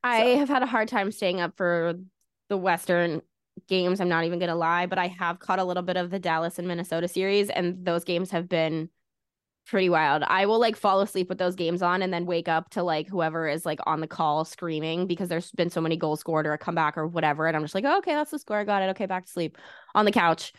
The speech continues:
Speaker 1: This is couch season. It is couch season.
Speaker 2: Couch season.
Speaker 1: It's couch season.
Speaker 2: I've fallen on my
Speaker 1: Um,
Speaker 2: couch, asleep on my couch twice this week.
Speaker 1: Yep, every night. Me, yeah, I've literally fall asleep every single night on my couch watching games. Couch season.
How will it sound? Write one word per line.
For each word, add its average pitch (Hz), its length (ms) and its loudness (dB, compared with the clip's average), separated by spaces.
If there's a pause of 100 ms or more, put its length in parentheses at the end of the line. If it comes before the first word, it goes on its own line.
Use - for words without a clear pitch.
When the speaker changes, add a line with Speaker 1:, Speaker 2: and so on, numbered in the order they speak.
(220)
Speaker 1:
This 285 140 4
is 339 100 0
couch 233 280 4
season. 160 600 2
It 262 120 4
is 285 140 2
couch 220 320 2
season. 143 420 -2
Speaker 2:
Couch 220 340 8
season. 180 760 0
Speaker 1:
It's 262 180 2
couch 208 260 0
season. 156 380 -2
Speaker 2:
I've 202 180 8
fallen 233 240 8
on 185 140 8
my 175 80 8
Speaker 1:
Um, 170 80 0
Speaker 2:
couch, 208 320 4 (320)
asleep 208 260 -2
on 208 80 4
my 190 100 0
couch 170 300 -2
twice 175 260 -2
this 156 180 -16
week. - 200 -10 (200)
Speaker 1:
Yep, 240 260 2 (160)
every 226 180 4
night. 196 320 4
Me, 226 200 4 (140)
yeah, 208 420 2
I've 208 320 2
literally 208 320 2
fall 208 160 2
asleep 202 260 0
every 185 200 -2
single 185 200 -6
night 180 200 -2
on 180 120 -2
my 180 60 -2
couch 165 260 -2
watching 175 240 -4
games. 151 280 -6 (520)
Couch 180 400 2 (100)
season. 147 640 0